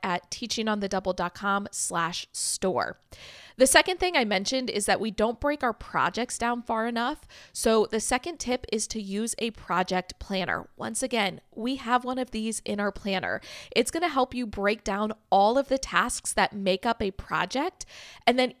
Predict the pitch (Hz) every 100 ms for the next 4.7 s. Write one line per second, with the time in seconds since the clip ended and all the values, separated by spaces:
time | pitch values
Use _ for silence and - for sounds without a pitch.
0 | - 269 370 - - - 190 233 - -
1 | 220 208 202 196 - 190 - 240 - 196
2 | 202 202 196 196 190 - 196 180 - 180
3 | - 196 202 226 202 208 196 185 180 -
4 | 233 220 220 185 185 254 302